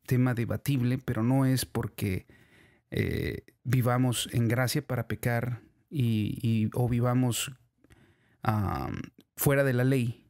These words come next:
para poder pecar ya que estamos bajo la gracia, sino que la gracia nos permite cumplir la ley. Entonces es un com-, es un complemento, así como el Señor Jesús, Él dice, "Yo no vengo a abrogar, sino a cumplir".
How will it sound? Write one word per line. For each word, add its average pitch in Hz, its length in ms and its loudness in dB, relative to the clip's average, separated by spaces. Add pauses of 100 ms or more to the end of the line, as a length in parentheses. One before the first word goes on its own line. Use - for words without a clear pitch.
para 107 180 -2
poder 110 240 -2
pecar 117 360 -2
ya 107 120 -2
que 117 100 -4
estamos 113 260 0
bajo 123 180 -2
la 127 80 0
gracia, 127 360 -2 (320)
sino 135 300 2
que 127 120 -2
la 113 120 0
gracia 123 720 0 (100)
nos 123 260 0
permite 127 560 0
cumplir 123 520 -2
la 107 100 -4
ley. - 300 -10 (440)
Entonces 107 640 -2
es 117 200 0
un 139 120 2
com-, 117 320 -2
es 113 200 -2
un 120 240 2 (120)
complemento, 117 560 0
así 123 180 -2
como 127 220 0
el 107 60 0
Señor 117 260 0
Jesús, - 420 -2 (400)
Él 117 200 2
dice, 117 300 0
"Yo 120 120 0
no 127 120 2
vengo 123 520 2
a 110 200 0
abrogar, 107 480 -2 (420)
sino 104 260 0
a 107 40 -4
cumplir". - 580 -2